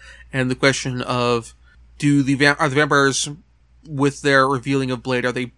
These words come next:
inadvertently shooting themselves in the foot by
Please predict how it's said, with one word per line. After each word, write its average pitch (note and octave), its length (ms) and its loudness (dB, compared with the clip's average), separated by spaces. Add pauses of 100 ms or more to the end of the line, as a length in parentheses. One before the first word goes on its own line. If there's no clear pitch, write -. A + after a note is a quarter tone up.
(440)
inadvertently C#3+ 540 0
shooting C#3+ 260 -4
themselves B2+ 440 -4
in B2 80 -6
the A#2+ 60 -8
foot C3+ 360 -4 (600)
by B2 500 0